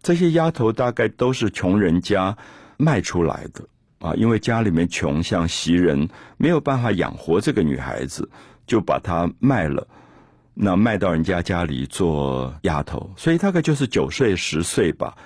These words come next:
像晴雯也是大概十岁左右卖到贾府来做丫头。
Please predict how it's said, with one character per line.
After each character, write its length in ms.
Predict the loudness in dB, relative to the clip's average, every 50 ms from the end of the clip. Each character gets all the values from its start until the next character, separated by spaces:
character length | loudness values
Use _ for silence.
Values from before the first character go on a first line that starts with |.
| -20 _
像 240 | -2 0 0 0 0
晴 320 | 0 0 2 2 2 2
雯 240 | 2 2 0 -2 -6 -8 -14 -20 -20 -16 -4
也 200 | 0 2 2 2
是 220 | 2 0 0 0
大 140 | 0 0 -2
概 120 | -2 -2 -4
十 220 | -2 0 -2 0
岁 180 | 0 0 0 -2
左 240 | -2 -2 -2 -2
右 240 | 0 2 0 0 -2 -4 -12 -16 _
卖 200 | -2 0 0 0
到 200 | 0 -2 -4 -4
贾 260 | -4 -4 -4 -4 -4
府 160 | -6 -6 -8 -8
来 160 | -8 -8 -10
做 240 | -8 -6 -4 -4 -4
丫 220 | -4 -6 -6 -8 -8
头。 200 | -10 -12 -12